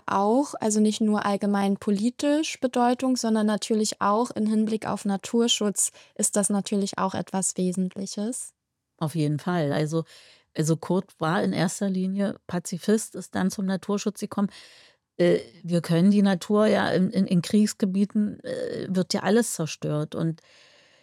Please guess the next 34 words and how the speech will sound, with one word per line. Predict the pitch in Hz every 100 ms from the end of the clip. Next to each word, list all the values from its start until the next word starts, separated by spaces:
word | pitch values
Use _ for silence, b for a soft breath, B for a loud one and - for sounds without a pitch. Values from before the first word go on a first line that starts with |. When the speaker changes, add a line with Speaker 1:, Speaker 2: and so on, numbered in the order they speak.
| b
Speaker 2:
äh, | - 165
dann | 170 175 175 175
wären | 180 185
die | 190
Prämissen | - 190 185 208 214
so | 196 196
gesetzt, | 208 202 214 208 -
dann | 196 185 175
denkt, | 175 214 - _ -
äh, | 180
ja, | 175 180
wenn | 180
ich | 180
friere, | - - 202 233 240 254
na, | 214 180
dann | 180 185
wird | 180 190 -
eben | 202
der | 196 185
letzte | 190 - 190
Baum | 175 185 196
dann | 196
noch | 196
abgeholzt. | 214 226 - 190 156 156 -
Also | - 160 165 160 B B B _ -
ganz, | 175 214 240
ganz | - 220 220 -
wichtig | 208 - - 202 196
wirklich, | 190 - 202 202
dass | - 180
Menschen | 185 175 190 - 190
lernen, | 175 160 185 208
ihre | 202 190
Konflikte | - 180 - 185 190 - 196 185 190